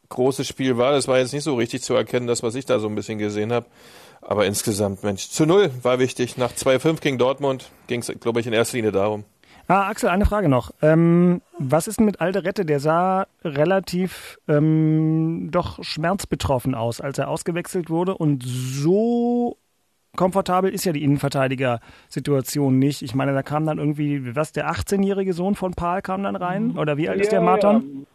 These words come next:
Speaker 3: Marton ist achtzehn
Speaker 2: Mhm.
Speaker 3: und, äh, ich hab kurz nach dem Spiel mit ihm gesprochen, hab ihn kurz im Arm genommen, weil es war ja eigentlich zwar sein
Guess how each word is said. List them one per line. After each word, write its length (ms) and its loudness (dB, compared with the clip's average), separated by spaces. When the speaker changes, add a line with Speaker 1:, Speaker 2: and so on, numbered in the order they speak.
Speaker 3:
Marton 460 -2
ist 140 -12
achtzehn 520 -6
Speaker 2:
Mhm. 220 4
Speaker 3:
und, 280 -4
äh, 460 0
ich 120 -8
hab 120 -4
kurz 220 -6
nach 120 -6
dem 80 -12
Spiel 160 -10
mit 80 -14
ihm 120 -14
gesprochen, 380 -6
hab 120 -4
ihn 80 -10
kurz 160 -4
im 100 -10
Arm 220 -6
genommen, 240 -8
weil 240 0
es 160 -16
war 120 -2
ja 60 0
eigentlich 260 -4
zwar 180 0
sein 200 -6